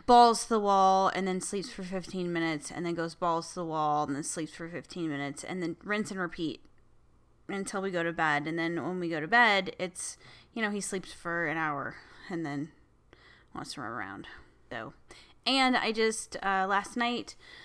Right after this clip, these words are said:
we did a mediumship, um, gallery reading. Um, I did that with the coven on a Zoom,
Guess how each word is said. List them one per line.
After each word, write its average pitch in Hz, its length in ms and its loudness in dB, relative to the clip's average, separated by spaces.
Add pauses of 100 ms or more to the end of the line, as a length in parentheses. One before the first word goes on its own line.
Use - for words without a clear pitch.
(180)
we 196 140 -6
did 190 560 -4
a 160 720 -6
mediumship, 208 920 -4 (300)
um, 170 400 -2
gallery 185 440 -2
reading. 185 680 -6
Um, 104 420 -8 (140)
I 175 120 -10
did 175 180 -12
that 170 160 -4
with 175 80 -12
the 160 100 -10
coven 202 520 -6
on 175 200 -4
a 165 120 -6
Zoom, 185 520 -6